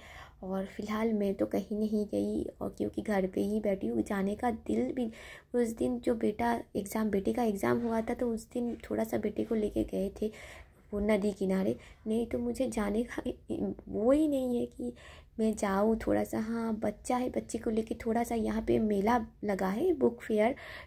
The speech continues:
तो वहाँ पे बच्चा बोल रहा था, तो मैंने बोला कि ठीक है। फ़िलहाल तो बहुत ज़्यादा भीड़ है और भीड़ में मुझे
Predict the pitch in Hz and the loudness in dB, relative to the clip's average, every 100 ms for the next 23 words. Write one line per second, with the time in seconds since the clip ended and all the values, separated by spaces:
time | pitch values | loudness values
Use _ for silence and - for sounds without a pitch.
0 | - 220 202 196 196 196 226 233 233 214 | -2 0 0 0 0 0 -2 -2 -4 -4
1 | - 220 196 208 196 190 180 208 262 - | -4 -2 0 0 0 -2 -4 -6 -6 -6
2 | 220 208 202 208 208 208 - - 220 214 | -6 -4 -4 -4 -4 -4 -8 -8 -6 -4
3 | 277 349 - - - - 226 208 208 196 | -4 -6 -10 -18 -20 -4 -2 2 0 0
4 | 208 190 196 202 208 226 202 220 220 226 | -2 -2 -4 -2 0 0 0 2 2 2
5 | 269 - 202 208 220 240 240 240 226 214 | 2 0 -4 -4 -2 0 0 0 0 0
6 | 226 | 0